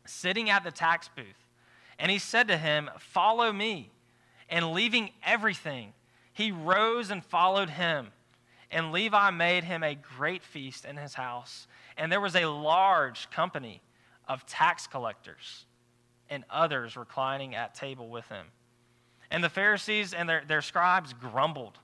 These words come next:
Sound familiar? At his disciples, saying, "Why do you eat and drink with tax collectors and sinners?" And Jesus answered them, "Those who are well have no need of a physician,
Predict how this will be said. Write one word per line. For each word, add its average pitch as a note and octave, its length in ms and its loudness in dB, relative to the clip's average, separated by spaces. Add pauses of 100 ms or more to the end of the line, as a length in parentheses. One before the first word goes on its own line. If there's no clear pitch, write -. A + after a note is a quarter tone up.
(640)
Sound C#3+ 280 -2
familiar? D#3+ 440 -4 (720)
At F3 160 6
his F#3+ 220 0
disciples, D#3+ 580 -2
saying, F3+ 320 2 (380)
"Why F3 420 4
do A3+ 100 -4
you G#3+ 220 -4
eat G#3+ 240 -8
and F3 100 -10
drink D3+ 300 -6
with D#3 160 -10
tax - 380 2
collectors E3+ 580 -2
and C#3 180 -10
sinners?" - 800 -8 (800)
And E3 180 0
Jesus G3 440 -2
answered F3 360 -2
them, A#2 300 -10 (1040)
"Those F#3 440 2
who G3+ 140 -4
are E3 160 4
well C3 540 2 (480)
have C#3+ 180 0
no C#3+ 200 -2
need C3+ 480 -8
of A#2+ 100 -8
a A#2+ 140 -6
physician, A#2+ 640 -14